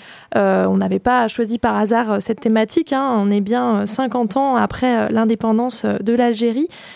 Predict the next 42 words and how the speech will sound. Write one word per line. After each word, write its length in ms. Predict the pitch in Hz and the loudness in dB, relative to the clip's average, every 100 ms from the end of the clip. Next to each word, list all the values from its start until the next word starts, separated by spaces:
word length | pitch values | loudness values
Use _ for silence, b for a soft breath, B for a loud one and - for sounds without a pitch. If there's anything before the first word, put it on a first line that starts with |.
| B | B
Je 120 | - 247 | -2 0
ferai 160 | - | 2
un 120 | 349 | 0
petit 160 | 302 392 | 2 0
détour 380 | 311 - 339 - | 0 0 -4 0
par, 300 | 294 277 240 | 2 2 2
euh, 180 | 226 214 | 0 2
le 120 | 226 | 0
roman, 500 | 220 247 254 277 269 | 2 0 0 0 2
euh, 80 | 214 | 2
L'art 220 | 233 277 | 2 2
de 100 | 254 | 0
perdre 500 | - 233 254 233 196 - B B B | 0 -2 0 0 -2 -6 B B B
de 100 | 220 | 0
Alice 320 | 226 233 262 | 2 0 0
Zeniter, 520 | 247 240 226 247 247 269 233 208 B B B | 0 0 0 0 0 0 -2 -6 B B B
euh, 160 | 220 202 | -2 0
dont 200 | 220 226 | 0 0
je 120 | 214 | 0
vous 180 | 214 214 | -2 -2
conseille, 580 | - 240 - 269 262 226 | 0 0 2 0 2 2
euh, 140 | 208 | 0
vivement 380 | 202 254 254 285 | -2 -2 0 2
la 120 | 277 226 | 2 2
lecture. 540 | 226 - - 320 254 - B B B | -2 -4 -2 0 -2 -6 B B B
La 140 | 233 | 0
personnage 420 | 220 269 - 311 294 | 0 -2 -2 -4 -2
principale, 640 | 285 269 247 254 311 311 226 | -2 -2 -2 0 0 2 2
Naïma, 580 | 233 269 254 240 262 - B B B - | 2 2 2 0 -2 -6 B B B 0
euh, 380 | 208 196 196 | 2 2 2
est 100 | 202 | 4
née 140 | 202 233 | 4 4
en 120 | 220 | 0
France 360 | - 277 349 214 | -2 -2 -2 -2
de 80 | |
parents 420 | 202 208 196 240 240 | -4 -2 0 0 2
algériens 760 | 214 208 226 220 262 320 330 | 2 2 2 2 2 2 2
et 260 | 240 226 226 | 2 0 0
elle 140 | 233 | 0
se 160 | 233 - | -2 -4
tourne, 480 | 220 - 349 311 226 B B B - | -4 -2 0 0 -4 B B B 0
euh, 420 | 220 214 208 | 2 2 2